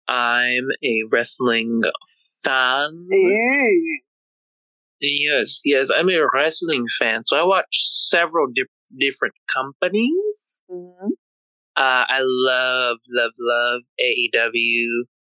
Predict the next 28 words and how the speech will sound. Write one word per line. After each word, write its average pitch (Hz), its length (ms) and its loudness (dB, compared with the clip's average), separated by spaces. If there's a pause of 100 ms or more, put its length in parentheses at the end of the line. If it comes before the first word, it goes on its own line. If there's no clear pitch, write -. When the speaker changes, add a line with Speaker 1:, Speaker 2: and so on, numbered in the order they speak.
(380)
Speaker 1:
Um, 110 320 0
that's 113 260 -2
a 123 40 -4
new 120 200 -2
company, 117 800 0
came 123 160 0
out 110 140 0
last 113 360 2
year. 113 580 0
They're 123 120 2
doing 117 280 0
great. 113 440 2 (240)
Uh, 127 280 4
I 120 60 2
have, 127 180 0 (140)
I, 135 80 0
of 131 240 -4
course, 123 400 0
love 117 280 0
W 113 260 2
W 113 160 2
E. 107 460 -2 (760)
Um, 117 760 0 (600)
I 131 160 0
actually 175 240 -4
wanted 139 280 -4
to 135 100 -20
become 117 680 -4